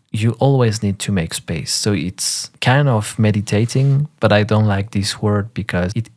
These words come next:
evokes, you know, uh, yoga and practices like that. And I don't believe it's necessary to follow, uh, a strict set of rules,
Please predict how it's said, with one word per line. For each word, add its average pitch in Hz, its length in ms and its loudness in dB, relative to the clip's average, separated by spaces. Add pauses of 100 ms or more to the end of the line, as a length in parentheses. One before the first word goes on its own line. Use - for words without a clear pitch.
evokes, 101 840 0
you 107 120 0
know, 95 380 0
uh, 104 400 -8
yoga 98 800 2
and 95 360 -8 (480)
practices 104 580 -2
like 92 220 -4
that. 101 480 0
And 107 100 0
I 95 140 -2 (100)
don't 123 240 4
believe 104 380 -2
it's 95 280 -6
necessary 95 840 -2
to 90 340 -4
follow, 90 680 -2 (360)
uh, - 320 -2
a 107 80 -8
strict - 600 -2
set - 300 -2
of - 280 -6
rules, 98 640 -2